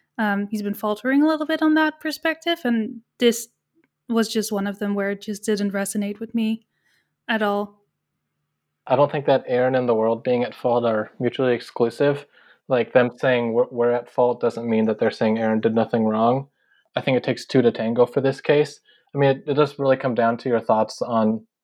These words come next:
Speaker 2: on Eren, which obviously are very debatable since Isayama hasn't been a hundred percent clear. You know, you can interpret it as, "Oh, Eren was always gonna attack because of he didn't like the outside world," or whatever he said in one thirty-one.
Speaker 1: Mm.
Speaker 2: My interpretation is that without the world antagonizing them, Eren wouldn't have attacked.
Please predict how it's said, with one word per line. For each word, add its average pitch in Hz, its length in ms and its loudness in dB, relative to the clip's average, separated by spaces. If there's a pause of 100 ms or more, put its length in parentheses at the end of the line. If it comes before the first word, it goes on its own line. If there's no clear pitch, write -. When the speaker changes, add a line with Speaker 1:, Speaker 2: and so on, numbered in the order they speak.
(100)
Speaker 2:
on 110 160 0
Eren, 113 400 2
which 107 220 -2
obviously 113 380 0
are 107 60 0
very 110 180 2
debatable 107 500 0
since - 220 -4
Isayama 110 400 -4
hasn't 110 320 -2
been 110 160 -2
a 107 40 -6
hundred 120 240 0
percent 139 360 0
clear. 160 380 2 (540)
You 135 80 -4
know, 120 120 2
you 120 220 -2
can 127 120 0
interpret 120 340 -2
it 117 60 0
as, 113 200 0
"Oh, 117 180 2
Eren 117 480 0 (320)
was 120 180 0
always 113 240 2
gonna 117 160 2
attack 113 520 0
because 110 320 0
of 110 160 4
he 110 80 -4
didn't 107 180 2
like 107 180 -2
the 110 100 4
outside 117 240 0
world," 113 460 0
or 123 140 0
whatever 117 280 0
he 113 60 -4
said 117 200 0
in 113 160 2
one 110 140 0
thirty-one. 113 580 0
Speaker 1:
Mm. 208 420 4 (160)
Speaker 2:
My 135 140 2
interpretation 143 720 0
is 120 120 -4
that 123 140 2
without 113 300 0
the 117 80 0
world 117 400 0
antagonizing 120 720 0
them, 120 220 2
Eren 110 260 0
wouldn't 110 240 -2
have 113 120 -2
attacked. 117 560 -2